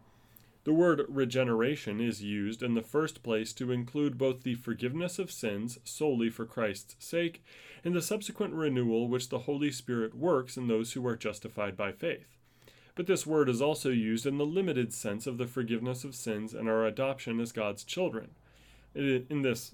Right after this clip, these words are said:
latter sense, it is frequently used in the Apology, where the statement is made, "Justification is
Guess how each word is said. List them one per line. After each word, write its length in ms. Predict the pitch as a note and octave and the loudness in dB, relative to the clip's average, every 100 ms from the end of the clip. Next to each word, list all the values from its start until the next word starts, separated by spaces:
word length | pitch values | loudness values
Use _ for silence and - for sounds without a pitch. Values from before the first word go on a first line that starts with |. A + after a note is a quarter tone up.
| - | -8
latter 340 | - C3 A2+ G2+ | -2 0 0 -4
sense, 400 | - A#2 A2+ B2 | -4 -2 -2 0
it 80 | A2+ | -2
is 140 | G#2 | -4
frequently 480 | - C3 B2 A#2 A2 | -4 -4 -2 -2 0
used 260 | G#2+ G#2+ | -2 -4
in 100 | A2+ | -4
the 100 | G#2+ | -2
Apology, 560 | G#2 - E3 C#3 A#2 A#2 | -4 -4 -2 0 0 0
where 160 | A2+ A#2+ | 0 -2
the 100 | B2 | -4
statement 380 | - B2+ C3 | -2 -2 -2
is 100 | B2+ | -2
made, 320 | A#2 A2 A2 - - - - | 0 0 0 -6 -20 -20 -8
"Justification 920 | - A#2+ - B2+ A#2+ G#2 G2 A2+ G#2 A#2+ | -2 -2 -2 -4 -2 -2 -2 -4 -4 -4
is 400 | G#2+ G#2 G2 | -4 -2 -4